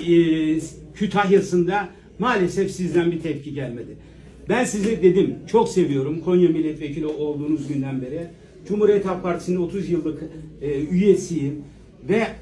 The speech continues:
koluma Mustafa Kemal Atatürk'ü kazıyacak kadar da bir basın mensubuyum. Korkmadan da, Beyaz T V'de de korkmadan da fikirlerimi şey yaptım.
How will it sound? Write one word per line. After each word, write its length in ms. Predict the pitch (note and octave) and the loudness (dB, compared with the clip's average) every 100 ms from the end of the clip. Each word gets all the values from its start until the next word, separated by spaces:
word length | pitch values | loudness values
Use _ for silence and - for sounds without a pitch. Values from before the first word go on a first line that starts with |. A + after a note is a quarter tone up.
| - | -4
koluma 520 | F#3 A3 B3 G3 G3+ - - - | 4 6 6 4 0 -8 -18 -4
Mustafa 460 | F#3 G3+ A3+ G#3 F#3 | -2 0 0 0 0
Kemal 240 | G3 G3 | 0 0
Atatürk'ü 500 | F#3 G3 F#3+ D#3+ F3 | 0 0 0 -2 -2
kazıyacak 580 | G3+ G3 A#3+ A3 A3+ - | -2 4 6 6 2 -2
kadar 300 | E3+ E3+ E3 | -2 -2 -2
da 160 | A3 - - - | -4 -6 -10 -2
bir 120 | G#3 | 2
basın 340 | G#3+ - G#3 | 2 2 0
mensubuyum. 500 | C#3+ C3 - A2 A2+ - - - - | 0 -2 -8 -12 -12 -14 -16 -8 4
Korkmadan 600 | C#4 G#3+ F3 D3+ C3+ A#2 | 4 4 -2 -2 -6 -10
da, 120 | A#2 - - - | -14 -18 -16 -2
Beyaz 320 | A3 B3 - | 0 0 0
T 120 | A#3 | 0
V'de 220 | A#3 A3 G3 | 4 4 4
de 120 | F3 | 0
korkmadan 480 | E3 C#3+ D3+ C#3+ C#3 | -4 -6 -6 -4 -6
da 60 | |
fikirlerimi 560 | C3+ D#3 E3+ D#3 D3 C#3 | -6 -6 -4 -4 -4 -8
şey 140 | D3 | -8
yaptım. 340 | C#3 C#3 G3+ | -10 -10 -10